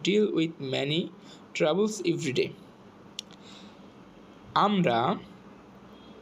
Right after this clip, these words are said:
আমরা প্রতিদিন আমাদের জীবনে বিভিন্ন সমস্যার সম্মুখীন হচ্ছি, ঠিক আছে? We lives are full of problem। আমাদের জীবন কি?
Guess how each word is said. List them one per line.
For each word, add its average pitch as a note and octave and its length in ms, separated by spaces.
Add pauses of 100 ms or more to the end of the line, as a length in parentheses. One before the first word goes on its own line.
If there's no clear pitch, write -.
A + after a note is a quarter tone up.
(540)
আমরা F#3 340
প্রতিদিন F#3 1000
আমাদের C#3 460
জীবনে C#3+ 480
বিভিন্ন G3+ 600
সমস্যার C#3 540
সম্মুখীন D#3+ 640
হচ্ছি, A#2 300 (400)
ঠিক A3+ 180
আছে? A#3+ 320 (760)
We G3+ 320
lives E3+ 380 (600)
are C3 380
full G#3+ 500
of F3+ 220
problem। C3 220
আমাদের C#3 400
জীবন E3+ 280
কি? E3+ 180